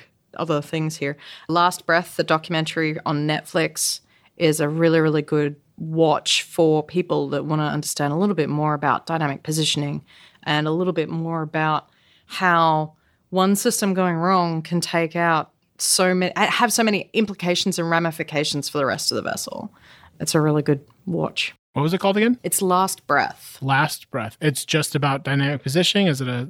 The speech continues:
Speaker 2: a
Speaker 1: It's,
Speaker 2: series or?
Speaker 1: it's a movie, or it's a movie-length documentary on an incident that occurred in the North Sea back in two thousand and twelve.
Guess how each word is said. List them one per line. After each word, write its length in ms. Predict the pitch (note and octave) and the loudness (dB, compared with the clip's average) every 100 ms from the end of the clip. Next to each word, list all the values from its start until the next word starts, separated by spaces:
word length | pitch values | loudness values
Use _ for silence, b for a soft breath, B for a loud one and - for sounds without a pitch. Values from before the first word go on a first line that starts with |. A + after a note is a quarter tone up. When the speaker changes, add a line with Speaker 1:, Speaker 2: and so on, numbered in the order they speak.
| - | 0
Speaker 2:
a 60 | G3+ | 0
Speaker 1:
It's, 100 | - | 2
Speaker 2:
series 520 | F#3 F#3+ G3 G3 E3+ | 2 4 4 2 2
or? 200 | B2 A#2 | -2 -4
Speaker 1:
it's 240 | - F#3+ - | -2 0 2
a 80 | A3+ | 2
movie, 640 | G#3+ G3 F#3 G#3 B3 C#4 | 4 2 2 0 -2 -2
or 180 | F3+ E3+ | 0 0
it's 160 | E3 D#3+ | 0 -2
a 60 | |
movie-length 560 | F3+ G3+ A#3 G3 F#3 - | 0 2 2 0 -2 -4
documentary 800 | D3+ D#3 F3+ F3 - C#3+ D#3+ E3+ - | -8 -6 -10 -10 -8 -10 -10 -12 -2
on 840 | F3 E3+ E3+ E3+ E3+ E3+ E3+ E3+ - | 0 0 0 0 0 0 -2 -4 -4
an 240 | F3 E3+ | -2 0
incident 400 | F3+ F#3 G#3+ G#3 | -2 0 -2 0
that 80 | F#3+ | -4
occurred 460 | F3+ F3+ F3 F3 | -4 -2 0 -2
in 380 | - F3+ F3 F3 | -2 -2 0 0
the 400 | F3 F3 E3+ E3+ | 0 0 0 0
North 320 | E3+ E3+ G3+ | 0 -2 -2
Sea 460 | - - G3 G#3 A#3 | -6 -4 -2 -2 -4
back 240 | G3 F3 | -4 -4
in 80 | F3 | -4
two 140 | E3+ F#3 | -4 -4
thousand 260 | F#3 F#3+ | -4 -4
and 140 | F#3+ F3+ | -4 -6
twelve. 640 | - - - - - _ | -10 -14 -14 -20 -20 _